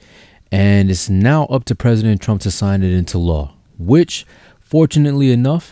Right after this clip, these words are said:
has been signaling that he'd be doing that. Now, I know, better yet, I've learned, all right, how important the passing of this act will be for our national parks,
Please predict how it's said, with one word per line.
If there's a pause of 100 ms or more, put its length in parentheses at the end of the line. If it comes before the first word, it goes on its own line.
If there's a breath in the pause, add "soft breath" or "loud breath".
(140)
has
been
signaling
that
he'd
be
doing
that. (680 soft breath)
Now,
I
know, (340 loud breath)
better
yet, (140)
I've
learned, (340 soft breath)
all
right,
how
important
the
passing
of
this
act
will
be
for
our
national
parks,